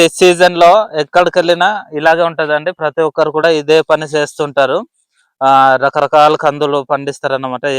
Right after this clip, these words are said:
ఏజెన్సీలో. మరి ఇక్కడ రెండు రకాల కందులు అయితే ఉన్నాయి. మరి ఇదిగో ఈ కందులు అయితే తీగలండి. మరి ఇలాగా కొనలు సాగి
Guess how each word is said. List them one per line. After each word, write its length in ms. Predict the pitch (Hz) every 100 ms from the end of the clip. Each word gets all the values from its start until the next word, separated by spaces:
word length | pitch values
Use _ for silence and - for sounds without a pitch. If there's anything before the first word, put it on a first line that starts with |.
| 135
ఏజెన్సీలో. 500 | 131 135 123 131 170 - _ _ _ _ _ _ _ 143
మరి 180 | 147 147 135 131 _ - 139
ఇక్కడ 220 | 170 165 165
రెండు 140 | 160 151
రకాల 220 | 147 165 160
కందులు 280 | 151 156 156
అయితే 180 | 156 170 151
ఉన్నాయి. 340 | 147 143 139 247 _ _ _ _ _
మరి 220 | 143 147 156 147
ఇదిగో 220 | 147 151 156 156
ఈ 20 | 156
కందులు 260 | 160 151 156
అయితే 140 | 156 170 -
తీగలండి. 540 | 156 156 151 143 151 269 _ -
మరి 140 | 123 120 123
ఇలాగా 260 | 131 131 131
కొనలు 300 | 139 135 139 135
సాగి 280 | 143 131